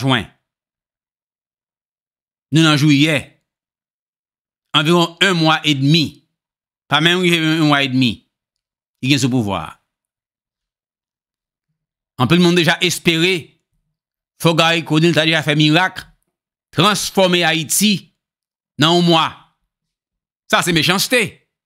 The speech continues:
sa pa gen sans sa. S on foli kòman sa ka fèt. Li enposib bay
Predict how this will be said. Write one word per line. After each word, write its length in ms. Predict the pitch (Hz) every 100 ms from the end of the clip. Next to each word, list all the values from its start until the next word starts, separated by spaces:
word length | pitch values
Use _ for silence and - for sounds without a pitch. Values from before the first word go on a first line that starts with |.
| _ _ _ _ _ _ -
sa 120 | 160
pa 100 | 143
gen 100 | 175
sans 300 | - 240 180 - - - _ _ _ _ _ _ _ _ _ _ _
sa. 120 | 160
S 80 | 151
on 100 | 160
foli 360 | 190 214 262 254 - _ _ _ _ _ _ _ _ _ _ _ _ _ _ _ _ _ _ _ _ _ _ _ _ _ _ _ _ _ _ _
kòman 300 | 202 208 220 190
sa 140 | 175
ka 120 | 165
fèt. 340 | 156 139 - _ _ _ _ _ _ _ _ _
Li 140 | 135 160 - 220
enposib 800 | 247 214 220 196 - 165 123 - - _ _ _ _
bay 480 | 107 180 208 220 220